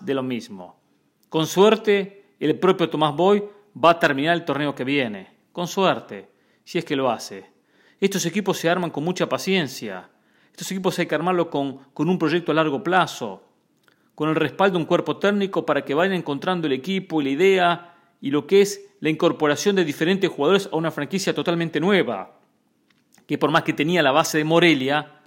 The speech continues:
el equipo hay que armarlo con tiempo, porque enfrenta conjuntos ya armados como la mayoría de los que compiten en la Liga M X. Pero bueno, eh, pareciera que son negocios de unos, eh, eh, arreglos de otros,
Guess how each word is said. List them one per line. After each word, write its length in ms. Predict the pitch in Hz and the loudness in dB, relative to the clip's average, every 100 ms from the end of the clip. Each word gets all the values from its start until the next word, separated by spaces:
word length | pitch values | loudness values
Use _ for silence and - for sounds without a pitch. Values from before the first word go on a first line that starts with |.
| _ _ _ _ | _ _ _ _
el 80 | - | -6
equipo 220 | 196 214 | -4 0
hay 60 | 214 | 0
que 80 | 185 | 0
armarlo 220 | 170 180 | 0 0
con 140 | 170 | -2
tiempo, 720 | 160 214 202 131 117 98 - _ _ _ _ _ | -2 0 0 -2 -8 -8 -16 _ _ _ _ _
porque 180 | 143 139 | -6 -4
enfrenta 400 | 127 214 185 135 | 2 2 4 0
conjuntos 480 | 135 - 170 147 | -2 -4 -2 0
ya 160 | 135 156 | 2 2
armados 580 | - 139 135 151 160 139 | 4 2 2 2 2 -2
como 200 | 143 143 | 0 2
la 120 | 143 | 4
mayoría 720 | 143 139 135 135 170 180 156 - - | 4 2 2 0 0 0 0 -6 -20
de 140 | - 151 | 0 2
los 80 | 143 | 2
que 140 | 156 | 0
compiten 500 | 165 139 147 165 156 | 0 -2 -2 0 0
en 60 | 135 | 0
la 80 | |
Liga 240 | 131 135 131 | 0 0 0
M 160 | 117 104 | -2 -8
X. 500 | - 101 92 - _ _ _ _ _ _ _ | -12 -18 -20 -20 _ _ _ _ _ _ _
Pero 180 | 185 | -2
bueno, 360 | 175 147 117 104 - _ _ _ _ | 0 0 -2 -8 -16 _ _ _ _
eh, 400 | - - - - - | -14 -12 -10 -12 -4
pareciera 480 | 135 139 185 165 156 | -2 -2 -2 -2 -4
que 100 | 139 | -8
son 180 | 160 | -6
negocios 400 | 147 139 151 147 | -4 -2 -2 -4
de 100 | 127 | -2
unos, 540 | 135 160 160 147 139 - _ _ _ _ | 0 0 -2 -8 -10 -18 _ _ _ _
eh, 340 | - 131 127 - | -8 -6 -4 -6
eh, 880 | - 120 117 113 113 110 110 117 110 | -8 -6 -6 -6 -6 -8 -8 -10 -8
arreglos 420 | - 135 160 143 | -4 -2 0 -2
de 120 | 127 151 | 2 2
otros, 580 | 165 160 151 143 - | 2 0 -4 -4 -8